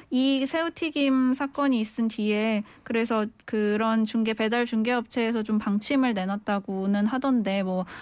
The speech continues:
악플이나 그런 별점 테러를 방지하기 위해서,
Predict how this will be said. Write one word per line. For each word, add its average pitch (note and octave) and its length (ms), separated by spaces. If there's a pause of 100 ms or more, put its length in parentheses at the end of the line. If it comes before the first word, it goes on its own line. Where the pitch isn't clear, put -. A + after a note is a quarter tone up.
악플이나 A3+ 920
그런 G3 260
별점 A3 400
테러를 A3+ 320
방지하기 G#3 640
위해서, F#3+ 480